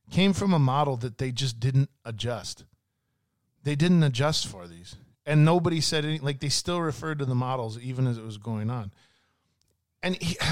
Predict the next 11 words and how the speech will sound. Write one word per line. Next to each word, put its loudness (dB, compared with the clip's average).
<sighs> -10
man, 2
now 6
we're 4
getting 0
into 4
some -2
fuzzy 0
territory. -8
But 4
here's 4